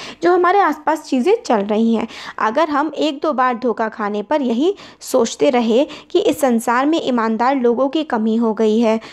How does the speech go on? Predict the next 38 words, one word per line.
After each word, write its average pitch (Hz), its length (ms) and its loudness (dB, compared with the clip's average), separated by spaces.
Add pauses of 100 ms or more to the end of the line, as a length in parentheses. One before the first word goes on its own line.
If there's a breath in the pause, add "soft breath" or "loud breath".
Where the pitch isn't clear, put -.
(160 loud breath)
तो 381 80 2
यह 370 260 6
सही 226 340 0
नहीं 208 200 0
होगा। - 220 -4
तो - 140 -2
भैया, 285 240 4
मतलब, 254 320 0
किसी 262 260 -2
ने 262 80 2
हमें 262 180 2
धोखा 247 260 2
दे 254 160 0
दिया 349 180 2
तो 269 120 -2
हमें 233 180 2
लगे 220 200 0
कि 220 120 -4
भाई 247 120 2
दुनिया 226 300 2
ही 226 120 2
ख़राब 214 400 0
है 294 140 2
और 233 120 0
लोग 226 180 2
अच्छे 226 280 -2
हैं 226 140 0
ही 226 100 2
नहीं 226 140 2
इस 220 120 -4
दुनिया 214 260 0
में, 226 140 0 (280 loud breath)
तो 403 60 4
ये 370 200 4
बात 370 260 0 (920)
सही 311 220 4
नहीं 233 300 4
होगी। 208 320 2